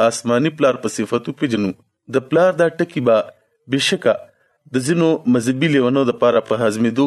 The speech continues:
کې ګران وي، خو د دې مقصد شته. اکثر خلک چې د پلار نوم اخلي، نو داسې ګڼي چې خدای چرته یو لرې ناست ډېر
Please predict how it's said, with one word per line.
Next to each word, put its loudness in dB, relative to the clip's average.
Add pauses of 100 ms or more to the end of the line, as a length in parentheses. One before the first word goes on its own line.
کې -12 (100)
ګران 2
وي، -2 (360)
خو -2
د 2
دې 2 (100)
مقصد -4
شته. 0 (560)
اکثر 0
خلک 0
چې -8
د 0
پلار 2
نوم 2
اخلي، -2 (720)
نو 0
داسې 0
ګڼي 2 (400)
چې 0
خدای 2 (280)
چرته 2
یو 4
لرې 0
ناست 0 (220)
ډېر 2